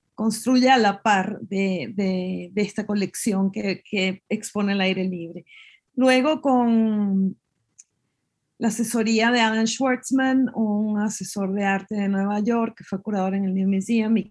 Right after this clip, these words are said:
que aún, eh, es consultor para Bernardo y para la colección,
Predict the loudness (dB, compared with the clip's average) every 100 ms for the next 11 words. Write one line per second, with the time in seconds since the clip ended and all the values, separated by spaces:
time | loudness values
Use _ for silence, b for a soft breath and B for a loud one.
0 | -10 -12 -12 _ _ -2 2 4 4 2
1 | -4 b b b -6 -2 -2 -2 -4 -4
2 | -4 -10 _ _ _ _ _ -4 -2 -2
3 | -4 -4 -4 -2 -4 -2 -4 -4 -4 -2
4 | 0 2 2 0 -4 -6 -6 -8 -6 -4
5 | -4 -4 -4 -2 0 -2